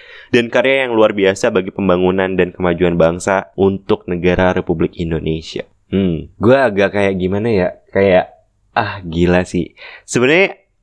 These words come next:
agak berat bahas pahlawan nasional, tapi kalau misalnya kita tidak mendalami dulu pahlawan nasional,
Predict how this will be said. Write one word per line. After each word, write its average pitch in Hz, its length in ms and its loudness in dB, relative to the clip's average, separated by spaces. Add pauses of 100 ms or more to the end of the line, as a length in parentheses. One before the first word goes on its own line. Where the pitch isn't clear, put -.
(200)
agak 127 320 -2
berat 120 400 0
bahas 95 240 2
pahlawan 98 400 0
nasional, 92 400 0
tapi 104 240 0
kalau 151 160 0
misalnya 127 320 -2
kita 101 240 -4
tidak 95 240 0
mendalami 92 560 0
dulu 90 240 2
pahlawan 98 400 -4
nasional, 117 560 -4